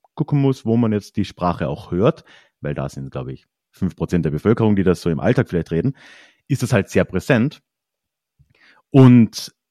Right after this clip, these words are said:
wenn man da dann, äh, ein bisschen rausfährt aufs Land, dann hat man das, äh, noch viel, viel stärker. Also ich bin damals,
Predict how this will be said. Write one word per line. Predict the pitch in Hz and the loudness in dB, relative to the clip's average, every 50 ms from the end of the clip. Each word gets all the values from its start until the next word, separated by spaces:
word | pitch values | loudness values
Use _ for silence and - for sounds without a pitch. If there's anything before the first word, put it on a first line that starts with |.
| _ _ _ _ _ - | _ _ _ _ _ -10
wenn | 95 90 104 95 | -4 -2 0 0
man | 95 | 2
da | 87 92 92 | 2 4 4
dann, | 92 90 85 | 2 2 -2
äh, | - - 92 87 82 80 | -4 -6 -6 -6 -4 -4
ein | 82 73 | -6 -6
bisschen | 98 87 92 85 | -6 -4 -2 2
rausfährt | - 143 190 - - - 82 90 - - - | 4 4 4 4 2 -2 -2 -2 -2 -2 -4
aufs | 82 - - - | -10 -8 -8 -8
Land, | 82 73 87 135 180 - - - - - | -6 -2 -2 -2 -2 -2 -6 -12 -6 -4
dann | 78 78 95 131 143 - - | -4 -2 0 -2 -2 -4 -6
hat | - - - 92 - - | -12 -8 -8 -8 -8 -6
man | 87 85 87 82 | -4 -4 -2 -2
das, | 78 78 76 - - - | -2 -4 -4 -6 -12 -14
äh, | - 87 | -14 -12
noch | 78 73 76 - | -12 -12 -14 -12
viel, | - - 107 85 | -8 -8 -8 -6
viel | - 85 | -8 -12
stärker. | - - - 55 - - - - _ _ _ _ _ _ _ _ _ - | -12 -12 -14 -14 -14 -16 -18 -18 _ _ _ _ _ _ _ _ _ -12
Also | - 78 95 92 | -8 -4 -2 -2
ich | 107 - 131 123 - | -2 -2 -6 -6 -2
bin | - 117 101 | 0 0 2
damals, | 95 95 110 127 127 135 131 - - - - | 4 4 4 4 2 0 0 -4 -10 -20 -20